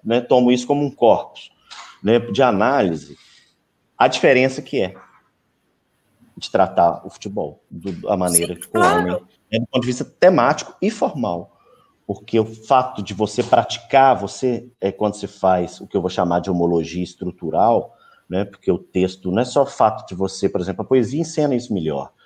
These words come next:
Speaker 1: que o fato de você trazer, é, o futebol não só como tema, você bota lá Pelé é um poema de futebol, mas se você na forma também, sei lá, se é um poema de futebol que tem uma taça, aí já é uma forma. É, ou então,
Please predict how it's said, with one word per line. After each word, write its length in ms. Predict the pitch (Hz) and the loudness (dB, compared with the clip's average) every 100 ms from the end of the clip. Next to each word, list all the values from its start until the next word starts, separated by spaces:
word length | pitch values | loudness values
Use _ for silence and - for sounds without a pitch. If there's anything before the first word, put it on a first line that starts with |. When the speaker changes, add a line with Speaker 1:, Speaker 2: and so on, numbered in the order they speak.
| _ _ _ _ | _ _ _ _
Speaker 1:
que 80 | - | -8
o 20 | |
fato 360 | 104 104 95 95 | 0 0 0 -4
de 40 | |
você 720 | 92 92 - - 90 87 78 - _ _ _ _ _ _ _ | -2 -2 -2 0 2 2 0 -6 _ _ _ _ _ _ _
trazer, 640 | - 95 92 73 90 85 - - - - - | 2 4 4 0 0 0 -2 -18 -20 -20 0
é, 140 | 92 | 2
o 60 | 95 | 2
futebol 400 | - 113 98 135 | 0 0 4 4
não 100 | 160 | 4
só 160 | 160 | 2
como 300 | 160 170 170 | 0 0 0
tema, 280 | - 110 95 | 2 2 2
você 80 | 92 | 0
bota 220 | 107 127 | 0 2
lá 100 | 143 | 2
Pelé 280 | 143 156 131 | 4 4 6
é 60 | 156 | 4
um 60 | |
poema 280 | 175 156 156 | 2 0 0
de 80 | 156 | -4
futebol, 440 | - 117 80 76 - | -4 0 0 -2 -4
mas 160 | 127 | -4
se 80 | - | -2
você 140 | 160 180 | -4 -2
na 100 | 165 | -2
forma 440 | - 151 185 156 | 2 4 4 4
também, 220 | - 110 | 2 0
sei 120 | 104 180 | 2 4
lá, 140 | 113 | 2
se 100 | - | 2
é 20 | |
um 40 | 147 | 2
poema 240 | 160 151 | 4 4
de 60 | 156 | 0
futebol 240 | 139 151 | 2 2
que 60 | 151 | 4
tem 80 | 156 | 2
uma 120 | 151 | 2
taça, 560 | - 127 95 - - - | 2 2 2 -4 -14 -4
aí 180 | 90 92 | -2 0
já 80 | 95 | 0
é 40 | |
uma 120 | 95 | -4
forma. 540 | 123 110 113 - 69 - _ _ _ - | -4 2 2 2 -6 -20 _ _ _ -4
É, 160 | 90 92 | 2 4
ou 120 | 101 | 2
então, 360 | 110 131 139 | 2 0 0